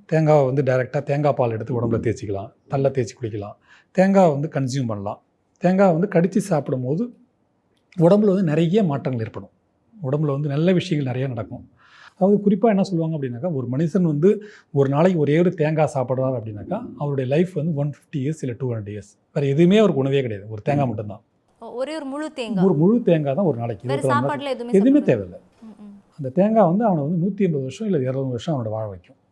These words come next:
Speaker 2: ஆனா இன்னொரு பக்கம் தேங்காய் வந்து கொழுப்பு, அது
Speaker 1: அது
Speaker 2: சாப்பிடக்கூடாது.
Speaker 1: இது வந்து மேடம், இதான் மித்துல வந்துரும் மேடம். எப்படின்னாக்கா,
Speaker 2: ம்.
Speaker 1: நைன்டீன் எயிட்டிஸ்ல பாத்தீங்கன்னாக்கா, ஒரு பெரிய ஒரு அமெரிக்கன்ல வந்து ஒரு ஆர்டிக்கிள் எழுதியிருக்காங்க.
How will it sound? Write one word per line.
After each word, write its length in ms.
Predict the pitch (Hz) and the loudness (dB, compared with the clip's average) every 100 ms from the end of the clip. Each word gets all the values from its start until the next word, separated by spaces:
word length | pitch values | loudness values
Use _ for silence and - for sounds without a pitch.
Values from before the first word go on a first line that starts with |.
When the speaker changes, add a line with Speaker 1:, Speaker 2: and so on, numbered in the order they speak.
| _ | _
Speaker 2:
ஆனா 140 | 403 440 | -10 -6
இன்னொரு 280 | 415 494 427 | -4 -4 -4
பக்கம் 240 | 339 370 | -6 -6
தேங்காய் 320 | 320 339 339 | -6 -6 -6
வந்து 160 | 285 302 | -8 -8
கொழுப்பு, 540 | 277 269 302 247 214 | -6 -4 -4 -6 -6
அது 100 | 208 | -2
Speaker 1:
அது 140 | 185 185 | 0 0
Speaker 2:
சாப்பிடக்கூடாது. 340 | 214 233 208 | -2 0 2
Speaker 1:
இது 140 | 196 | 2
வந்து 80 | 226 | 2
மேடம், 120 | 196 | 2
இதான் 260 | 190 214 220 | 2 2 2
மித்துல 360 | 185 190 262 220 | 2 2 2 2
வந்துரும் 220 | 131 113 | 2 -4
மேடம். 180 | 104 110 | -10 -10
எப்படின்னாக்கா, 640 | 131 160 143 131 117 151 - _ | -4 -2 -2 -4 -6 -10 -14 _
Speaker 2:
ம். 440 | 220 208 _ 180 | -20 -20 _ -6
Speaker 1:
நைன்டீன் 340 | 151 196 196 208 | 0 2 2 4
எயிட்டிஸ்ல 500 | 165 175 196 185 151 | 4 2 2 -2 -4
பாத்தீங்கன்னாக்கா, 460 | 139 131 123 120 185 | -6 -8 -8 -8 -4
ஒரு 200 | 156 113 | -4 -6
பெரிய 400 | 139 143 143 127 | -6 -4 -2 -4
ஒரு 100 | 113 | -6
அமெரிக்கன்ல 600 | 113 123 151 147 143 120 | -6 -4 -4 -2 -4 -4
வந்து 160 | 117 | -6
ஒரு 100 | 131 | -6
ஆர்டிக்கிள் 220 | 117 120 120 | -6 -6 -6
எழுதியிருக்காங்க. 680 | 113 101 95 90 90 107 | -6 -8 -10 -14 -16 -18